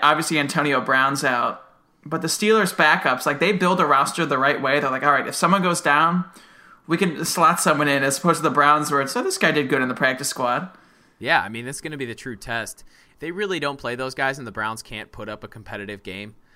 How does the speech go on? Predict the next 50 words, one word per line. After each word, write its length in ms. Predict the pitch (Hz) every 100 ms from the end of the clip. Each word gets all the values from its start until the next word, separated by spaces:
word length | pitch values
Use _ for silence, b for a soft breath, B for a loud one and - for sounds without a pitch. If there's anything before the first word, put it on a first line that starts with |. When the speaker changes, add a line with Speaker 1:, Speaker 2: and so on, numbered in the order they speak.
| b b b b
Speaker 2:
you 100 | 104
know, 220 | 107 101 - _ _ - -
last 320 | 113 135 -
week 220 | 117 107
was, 220 | 104 92 -
was 240 | 104 90
miserable. 480 | 101 90 85 76 73 _ _ _ _ 98
The, 80 | 90
the 100 | -
Bears 400 | 90 107 117 117
are 100 | 113
not 260 | 101 110 -
much 200 | 117 117
farther 400 | - 110 110 104
off 200 | 104 104
than 100 | 101
the 80 | 95
Browns, 420 | 98 101 101 101
aside 460 | 92 107 107 127 117
from 160 | 101
having 320 | 101 101 98
a 60 | 90
quarterback 500 | - 104 92 90 -
who 80 | 101
can 200 | 107 92
complete 440 | - 92 110 98
passes 400 | 104 95 107 92
and, 140 | 90 92
and 200 | 87 87 -
put 160 | 113
together 360 | 107 95 92 87
a 60 |
drive, 360 | 82 92 95 87
which 140 | 87 -
he 80 | 90
did 200 | 85 85
masterfully, 640 | 92 98 - 78 85 80
mind 260 | 80 80 - - - _ -
Speaker 1:
Well, 140 | 185
Speaker 2:
Sean 60 | 175
Speaker 1:
last 280 | 165 240 -
Speaker 2:
said. 60 | 214
Speaker 1:
week, 180 | 196
too, 480 | - 175 170 185 185 -
I 100 | 160
think 280 | - 196 190
the, 280 | 156 143 - B B B -
the 80 | 151
telling 500 | - 190 185 208 185
difference 800 | 147 185 175 180 190 - -